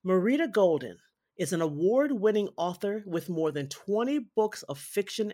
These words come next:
and nonfiction. Her books include some of my favorites, A Woman's Place, Saving Our Sons, and Don't Play in the Sun.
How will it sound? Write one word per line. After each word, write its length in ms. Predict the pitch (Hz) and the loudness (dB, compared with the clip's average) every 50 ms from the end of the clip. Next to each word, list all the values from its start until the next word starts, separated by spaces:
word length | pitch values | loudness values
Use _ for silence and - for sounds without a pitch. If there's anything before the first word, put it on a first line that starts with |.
| - | -6
and 220 | - 160 147 147 147 | -4 -2 -2 -2 0
nonfiction. 680 | 147 143 147 143 143 - - 165 139 - - - 107 - - _ _ _ _ _ _ _ _ _ _ _ _ _ - - - - _ | 0 -2 -2 -4 -6 -8 -8 -8 -8 -8 -10 -12 -12 -14 -18 _ _ _ _ _ _ _ _ _ _ _ _ _ -20 -20 -20 -20 _
Her 180 | - - 196 | -4 -2 -2
books 440 | 180 151 139 143 262 311 302 - - | -2 -2 -2 0 0 0 0 -2 -4
include 580 | - 277 269 262 262 - 233 214 208 196 190 190 | -2 -2 -2 -2 -2 0 0 2 2 2 0 -2
some 280 | - - 202 185 190 | -2 -2 -2 -2 0
of 120 | 202 185 151 | -2 -2 -2
my 200 | 165 160 165 175 | -2 -2 -2 -2
favorites, 760 | 175 - - 165 151 147 - - 90 - - - - - - - _ _ _ _ - - - - | -4 -4 -2 0 0 0 -2 -4 -8 -10 -10 -10 -10 -10 -12 -12 _ _ _ _ -20 -20 -8 -4
A 80 | 160 | -4
Woman's 480 | 143 139 151 160 185 180 196 202 190 - | -4 -2 0 2 2 2 2 0 0 -4
Place, 640 | - - - 185 185 180 180 185 185 - - - - _ _ _ _ _ | -10 -6 0 2 2 4 2 0 -2 -6 -10 -12 -14 _ _ _ _ _
Saving 520 | - - - - 196 170 185 175 196 196 190 | -10 -8 0 4 4 4 4 4 2 0 0
Our 160 | 185 175 175 | 0 0 -2
Sons, 680 | 156 - - - 185 180 180 180 185 185 190 185 - - _ - - - - | -2 -2 -2 0 0 0 2 0 0 -2 -2 -4 -8 -16 _ -20 -18 -8 -4
and 180 | - 214 214 | -2 -2 2
Don't 280 | - 190 185 185 185 - | 4 4 4 4 2 -2
Play 260 | - 180 170 170 170 | -4 -4 -2 -2 0
in 140 | 151 131 131 | -2 -4 -6
the 60 | 135 | -8
Sun. 480 | 139 - - - 156 139 120 92 107 | -10 -8 -6 -4 -2 -2 -4 -6 -10